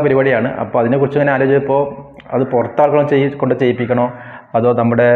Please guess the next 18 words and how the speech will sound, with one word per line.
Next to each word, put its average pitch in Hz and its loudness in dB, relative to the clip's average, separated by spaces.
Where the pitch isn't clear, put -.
എന്നെ 123 2
കൊണ്ട് 147 0
ചെയ്യാൻ 131 2
പറ്റുമോ 123 -2
എന്നൊക്കെ 120 -2
ചിന്ത 113 0
വന്നു. 90 -6
അപ്പോൾ - -6
ഞാൻ 117 -2
പുറത്തെ 110 0
ആളുകളെ 151 2
കൊണ്ട് 156 0
ചെയ്യിപ്പിക്കാൻ 139 0
ഒന്ന് 139 2
രണ്ട് 143 2
ആൾക്കാരെ 135 0
കോൺടാക്ട് 123 0
ചെയ്തു. 127 -4